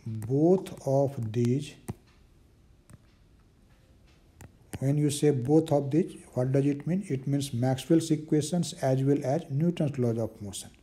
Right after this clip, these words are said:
So, under which, uh, both of these are invariant. So,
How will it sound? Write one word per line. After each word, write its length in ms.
So, 500
under 300
which, 400
uh, 120
both 460
of 240
these 300
are 320
invariant. 760
So, 440